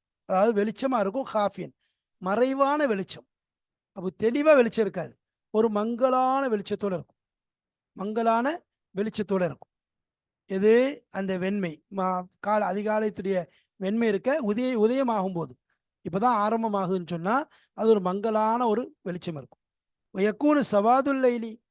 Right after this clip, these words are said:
இரவினுடைய இருள் என்பது, கருமை என்பது ஆகியிருக்கும், "முன்கதியன் முவல்லியன்", அதாவது பின்னால் செல்லக்கூடிய, அந்த எல்லையை அடையக்கூடிய, இன்கதானா முடியக்கூடிய அர்த்தம்,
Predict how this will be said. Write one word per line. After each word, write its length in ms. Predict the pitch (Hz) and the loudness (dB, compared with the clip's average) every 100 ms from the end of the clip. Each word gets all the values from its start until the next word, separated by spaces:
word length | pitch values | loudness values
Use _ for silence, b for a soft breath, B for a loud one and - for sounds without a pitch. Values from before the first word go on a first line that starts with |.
| _ _ _ - | _ _ _ -10
இரவினுடைய 540 | 175 214 285 285 285 262 | -2 0 2 0 0 -2
இருள் 200 | 262 262 | 0 -2
என்பது, 300 | 240 240 240 233 | -2 -2 -4 -6
கருமை 300 | 208 220 240 | -4 -2 -2
என்பது 220 | 233 208 | -2 -2
ஆகியிருக்கும், 460 | 190 190 190 285 302 - _ _ _ | 0 0 -2 -2 -4 -6 _ _ _
"முன்கதியன் 840 | 196 226 214 220 247 220 202 262 269 | -6 -4 -4 0 0 0 0 -2 -4
முவல்லியன்", 600 | 214 185 190 190 185 180 185 _ _ _ _ _ | -6 -2 -2 -2 -4 -6 -8 _ _ _ _ _
அதாவது 220 | 190 240 185 _ _ | -2 0 -2 _ _
பின்னால் 420 | 226 226 247 233 | -4 0 0 0
செல்லக்கூடிய, 580 | - 208 208 - 208 220 294 349 _ _ _ | -2 -4 -4 0 0 4 2 0 _ _ _
அந்த 120 | 185 196 | -8 -4
எல்லையை 340 | 202 240 277 | -2 0 0
அடையக்கூடிய, 400 | 240 214 208 180 175 | 0 0 -4 -6 -8
இன்கதானா 480 | 196 214 214 208 254 240 - _ _ - | -8 -4 -2 0 -2 -4 -10 _ _ -4
முடியக்கூடிய 540 | 220 269 262 240 202 202 | 0 2 2 0 0 -2
அர்த்தம், 320 | 165 _ | -6 _